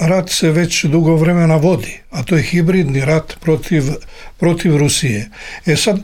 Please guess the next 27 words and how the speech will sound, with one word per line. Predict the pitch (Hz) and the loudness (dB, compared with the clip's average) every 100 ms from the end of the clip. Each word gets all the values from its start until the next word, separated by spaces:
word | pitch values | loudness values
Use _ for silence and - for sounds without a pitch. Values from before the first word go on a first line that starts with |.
| - | 0
on | 196 202 | 0 2
nama | 196 202 185 | 2 2 2
i-, | 180 185 | 2 0
izgleda | 165 170 160 226 175 156 | 0 0 2 0 2 -2
kao | - 175 160 | 0 0 2
velika | 151 180 175 165 | 2 2 2 2
opasnost | 147 139 147 151 - 175 | 0 0 0 0 0 0
zato | 151 160 185 | 0 0 -2
što | - 165 151 131 - - - - | 0 0 0 0 -8 -18 -20 -4
i | 165 131 | -2 -2
kod | - 135 | -2 0
tih | 180 160 | 0 0
hibridnih | 185 185 208 170 156 | 0 2 2 2 2
dejstava | 160 156 - 143 123 110 - | 2 0 0 -4 -4 -6 -4
prema | 160 156 | 0 2
velikoj | 151 185 175 - 143 | 2 2 0 0 0
sili | - 170 214 202 - - - | 0 0 0 -2 -6 -16 -10
potrebni | - 175 190 202 185 | -2 0 2 2 2
su | 165 - 160 - - - | 2 2 2 0 -6 -2
veliki | 180 135 185 202 - - 185 | 0 2 2 2 0 -2 -2
i | 185 147 | 0 2
ogromni | 185 180 190 180 175 165 - | 2 2 2 2 2 0 0
pritisci | 208 208 214 - - 185 | -2 0 0 0 0 2
da | 160 | 2
bi | 151 160 | 2 2
ona | 180 185 | 2 2
uopšte | 170 175 165 - | 2 2 0 -2